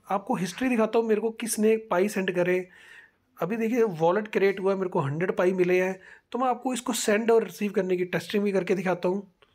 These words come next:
तो अभी अगर मेरे को किसी को सेंड करने हैं, तो मेरे को उससे एड्रेस लेना होगा। वो व्यूअर अपना एड्रेस कहाँ से देगा, यहाँ से कॉपी करेगा। ये वाला देखिए दोस्तों, ये कॉपी कर, कॉपी करोगे। अगर आप, आप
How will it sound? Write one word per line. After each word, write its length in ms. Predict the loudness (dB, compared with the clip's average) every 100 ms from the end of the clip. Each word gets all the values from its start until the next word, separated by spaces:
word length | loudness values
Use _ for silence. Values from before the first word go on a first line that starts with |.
| _ _ -20 -20 -20 -20 _ -4
तो 60 |
अभी 180 | -2 0
अगर 180 | 2 4
मेरे 180 | 4 4
को 120 | 2
किसी 220 | 0 -2
को 80 | -2
सेंड 320 | 0 0 2
करने 220 | 2 2
हैं, 100 | 2
तो 120 | 2 2
मेरे 180 | 2
को 140 | 0 0
उससे 280 | 0 2 2
एड्रेस 400 | 2 2 0 2
लेना 180 | 2
होगा। 380 | 2 2 2 0 -6 -20 _ -4
वो 180 | 0 0
व्यूअर 320 | 0 2 2
अपना 240 | 2 0
एड्रेस 320 | 0 0 -2
कहाँ 160 | 0 0
से 120 | 2
देगा, 220 | 2 4
यहाँ 280 | 2 2 0
से 100 | -2
कॉपी 280 | -2 -2 0
करेगा। 220 | 0 0
ये 160 | 2 2
वाला 180 | 2 0
देखिए 260 | -4 -4
दोस्तों, 280 | -6 -6 0
ये 120 | 2
कॉपी 360 | 2 0 0 0
कर, 140 | -2
कॉपी 460 | -2 -4 -2 -2 0
करोगे। 420 | 2 4 2 0 -6 -20 -10
अगर 220 | -2 2 2
आप, 260 | 2 2
आप 360 | 0 -2 -10